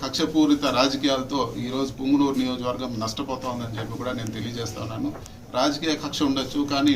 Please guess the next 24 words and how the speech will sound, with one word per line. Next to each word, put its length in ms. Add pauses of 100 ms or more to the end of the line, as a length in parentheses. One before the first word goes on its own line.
నియోజకవర్గ 480 (100)
ప్రజలపైన 500 (120)
కక్ష 180 (120)
చూపకూడదని 560
చెప్పి 200
కూడా 200
నేను 180 (380)
కోరుకుంటున్నాను. 680 (400)
ఈరోజు 360
ఈ 100
దాడులు, 380 (100)
ఖచ్చితంగా 440 (100)
ఈ 100
దాడులకంతా 640
కూడా 180
ముగింపు 320
పలకాలి. 460 (380)
మీరు 240
పెట్టే 220 (120)
ఈ 100
సాంప్రదాయం 580 (120)
రేపు 220
ఇంకా 180 (100)
కూడా 160